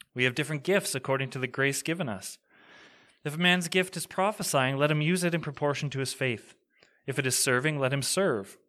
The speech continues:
If it is teaching, let him teach. If it is encouraging, let him encourage. If it is contributing to the needs of others, let him give generously. If it is leadership, let him govern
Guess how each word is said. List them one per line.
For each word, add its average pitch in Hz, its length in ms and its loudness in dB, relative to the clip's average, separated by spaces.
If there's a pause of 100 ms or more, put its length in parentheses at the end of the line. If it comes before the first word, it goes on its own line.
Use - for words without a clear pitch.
(120)
If 131 140 -4
it 151 60 2
is 151 120 0
teaching, 131 420 -4
let 117 120 0
him 117 100 -2
teach. - 420 -8 (520)
If 135 80 -4
it 135 80 0
is 139 120 -2
encouraging, 151 640 0
let 139 140 0
him 143 80 0
encourage. 135 600 -4 (560)
If 147 120 -2
it 170 80 2
is 170 100 4
contributing 196 540 0
to 190 100 -8
the 156 80 -2
needs 160 240 0
of 165 140 -2
others, 117 340 -2 (320)
let 156 160 2
him 165 120 0
give 151 200 -2
generously. 117 600 -2 (920)
If 131 120 -8
it 131 80 0
is 123 180 0
leadership, 170 480 2
let 139 160 0
him 127 140 -2
govern 123 460 -2